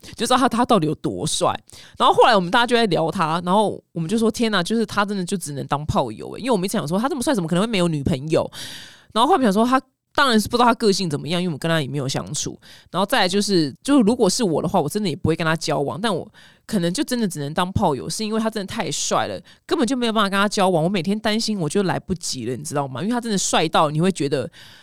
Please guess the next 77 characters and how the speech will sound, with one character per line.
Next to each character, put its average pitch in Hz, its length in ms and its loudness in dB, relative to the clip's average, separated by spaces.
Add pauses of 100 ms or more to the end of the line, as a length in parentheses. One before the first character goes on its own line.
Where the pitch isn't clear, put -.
(200)
他 262 160 -2
真 269 100 -4
的 240 80 2
下 233 260 0
一 226 120 0
秒 156 280 0 (120)
随 196 240 0
时 190 80 2
随 196 120 0
地 220 120 0
都 214 200 2
会 214 140 4
有 170 60 4
女 160 120 -2
生 151 140 -4
跟 165 100 -4
他 160 120 -2
告 139 240 0
白， 52 340 -8 (300)
所 - 160 0
以 254 40 4
就 262 160 -2
这 - 140 -2
样 208 140 0
子 170 80 0
的 180 60 2
心 214 180 -2
情 180 160 -2
根 285 120 -4
本 202 120 2
就 196 80 0
没 196 100 -2
有 185 60 -2
办 196 100 0
法 160 40 0
好 165 100 -2
好 143 80 0
跟 147 120 -6
他 156 80 0
交 127 220 -4
往。 95 180 -6 (360)
所 - 160 0
以 277 100 2
这 339 180 -2
种 185 220 2
帅 214 300 0
哥 208 120 4
看 247 160 -2
到 208 120 0
就 220 220 -4
压 208 160 2
力 208 60 2
会 202 80 4
这 196 80 0
么 170 80 -6
大， 170 160 2
我 147 80 0
不 - 80 -4
知 269 60 0
道 302 40 2
你 196 80 -2
朋 262 120 0
友 277 80 2
可 220 80 0
能 160 100 0
就 214 120 0
很 185 80 2
想 170 120 0
要 165 60 2
收 190 320 2
服 147 220 -4
这 - 100 -2
样 147 80 -4
子 139 80 -8
的 123 80 -4
帅 135 220 -2
哥。 113 160 -10